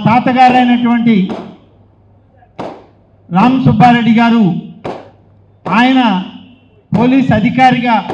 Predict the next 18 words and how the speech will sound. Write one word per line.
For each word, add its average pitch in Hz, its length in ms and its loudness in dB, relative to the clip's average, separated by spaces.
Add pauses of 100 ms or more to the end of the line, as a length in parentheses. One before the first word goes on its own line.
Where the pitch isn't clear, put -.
(880)
పనిచేసి 240 520 0 (100)
రిటైర్ 247 380 -2
అయి 240 100 -4 (100)
కాలం 226 240 -4 (100)
చేయడం, 220 300 -6 (1300)
ఆ 185 140 0 (100)
తర్వాత 254 360 2 (140)
పెద్దనాన్న 247 500 0 (1200)
అంటే 226 180 0 (180)
ఆనం 262 220 -2 (160)
సంజీవరెడ్డి 254 640 2
గారి 240 260 -4
తండ్రి 220 320 0 (840)
ఆనం 254 300 2
వెంకట 233 300 2 (140)
రంగారెడ్డి 240 560 2
గారు, 208 220 2 (640)
ఆయన 254 200 4